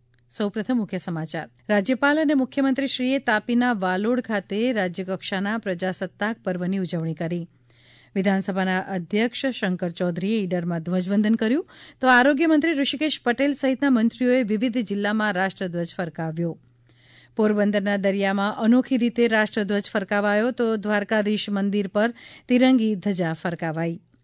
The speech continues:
જામનગરનું આકાશ સૂર્યકિરણના કરતબો દ્વારા ત્રિરંગાના રંગે રંગાયું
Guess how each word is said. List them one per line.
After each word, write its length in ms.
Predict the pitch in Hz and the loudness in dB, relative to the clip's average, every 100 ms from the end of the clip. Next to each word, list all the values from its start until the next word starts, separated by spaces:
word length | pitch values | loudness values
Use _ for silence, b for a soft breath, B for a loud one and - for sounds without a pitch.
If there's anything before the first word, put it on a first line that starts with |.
| _ b b b b b _ | _ b b b b b _
જામનગરનું 640 | 233 247 302 330 349 370 - | 4 6 6 4 2 2 0
આકાશ 580 | 220 220 226 277 311 294 | 2 0 2 2 2 0
સૂર્યકિરણના 960 | 330 - 247 294 311 294 269 254 269 285 | -2 0 0 2 0 2 4 4 4 2
કરતબો 580 | - 214 202 269 269 285 | 2 -2 0 0 0 2
દ્વારા 400 | 254 226 233 254 | 2 2 2 0
ત્રિરંગાના 760 | - 226 247 277 269 262 226 | 0 2 4 4 4 4 4
રંગે 380 | 190 202 254 220 | 4 4 4 4
રંગાયું 520 | 165 170 165 165 | 2 0 -2 -4